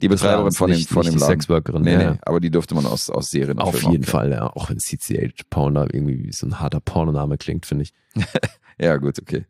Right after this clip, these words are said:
Speaker 2: Aber ja, die ist, äh, sehr cool, eben als Betreiberin von diesem Etablissement und
Speaker 1: Mhm.
Speaker 2: die hat da eine, die alle Arbeiten erledigen muss. Jerry Lyon wird eben von Jada Pinkett gespielt.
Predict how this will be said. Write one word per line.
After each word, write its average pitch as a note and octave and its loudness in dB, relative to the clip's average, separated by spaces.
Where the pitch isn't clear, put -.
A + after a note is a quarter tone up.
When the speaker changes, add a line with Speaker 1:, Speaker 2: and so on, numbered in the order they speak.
Speaker 2:
Aber G#2 2
ja, A2 4
die F#2+ 4
ist, A#2+ 0
äh, G#2+ 4
sehr G#2+ 4
cool, A#2+ 6
eben E2+ 0
als - -2
Betreiberin F2 2
von D2 0
diesem A#1 -4
Etablissement - 0
und D2 2
Speaker 1:
Mhm. F2+ 0
Speaker 2:
die E2 2
hat F#2 0
da G#2 4
eine, A2 4
die G2 4
alle F#2+ 6
Arbeiten B2 4
erledigen A2+ 4
muss. A2 2
Jerry G2 6
Lyon G2 4
wird F#2+ 0
eben E2 0
von E2 0
Jada C#2+ 4
Pinkett - -2
gespielt. A#2 0